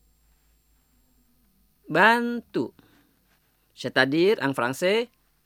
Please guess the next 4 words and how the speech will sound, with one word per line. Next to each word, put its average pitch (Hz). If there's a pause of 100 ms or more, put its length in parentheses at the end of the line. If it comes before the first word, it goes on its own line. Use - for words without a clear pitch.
aider. 170 (1500)
Aider. 202 (3000)
Mengeposkan 226
surat. 214